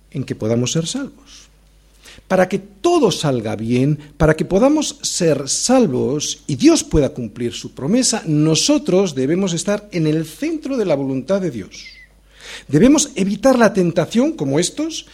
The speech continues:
de hacer las cosas a nuestra manera. Si nos ha dicho que nos quedemos en el barco, nos quedamos en el barco. Y si nos manda a saltar, saltamos. No es posible que Dios nos salve si en vez de estar donde Él nos manda,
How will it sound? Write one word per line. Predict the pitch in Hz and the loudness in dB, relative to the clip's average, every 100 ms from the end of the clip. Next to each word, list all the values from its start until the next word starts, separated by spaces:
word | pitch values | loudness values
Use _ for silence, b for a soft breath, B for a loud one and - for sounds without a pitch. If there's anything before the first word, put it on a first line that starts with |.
| B B | B B
de | 135 156 | 2 2
hacer | 156 - 285 294 - - | 2 2 4 4 -2 -6
las | 165 165 | -4 -4
cosas | - 294 285 269 - | -4 -4 -2 -2 -2
a | 170 | 0
nuestra | 185 185 185 165 | 2 2 2 2
manera. | 165 175 135 90 - _ _ B B B B | 2 2 0 -4 -14 _ _ B B B B
Si | - 185 | -2 0
nos | 214 | 0
ha | 294 | 0
dicho | 285 277 247 | 0 0 -2
que | 190 | -2
nos | 170 | -2
quedemos | - 175 175 160 | -2 -2 -2 -2
en | 156 | -2
el | 151 | 0
barco, | 180 226 254 | 0 2 0
nos | 185 165 151 | 0 0 -2
quedamos | - 180 220 226 | 0 2 2 0
en | 214 | 0
el | 175 151 | 0 2
barco. | 151 147 139 | 0 -2 -8
Y | 190 | -6
si | 190 | -2
nos | 165 170 | -2 0
manda | 233 240 | 0 0
a | |
saltar, | - 214 214 226 - - _ _ _ | 0 -2 0 -2 -2 -14 _ _ _
saltamos. | - 147 110 - 101 101 196 | -8 -6 -6 -6 -10 -6 2
No | 277 | 2
es | - | 2
posible | 302 - 247 220 | -2 0 2 2
que | 180 | 2
Dios | 160 233 208 | 2 2 2
nos | 151 135 - | 0 0 2
salve | 294 233 117 110 156 B B B B B | 2 2 0 -2 -4 B B B B B
si | - 170 | 0 4
en | 170 170 185 | 4 4 4
vez | 294 254 | 4 6
de | 226 | 6
estar | 196 - - 254 196 | 6 4 2 2 2
donde | 170 156 208 | 0 2 4
Él | 262 214 | 4 2
nos | 165 180 | 0 4
manda, | 269 269 131 110 113 160 | 4 6 4 0 -4 -6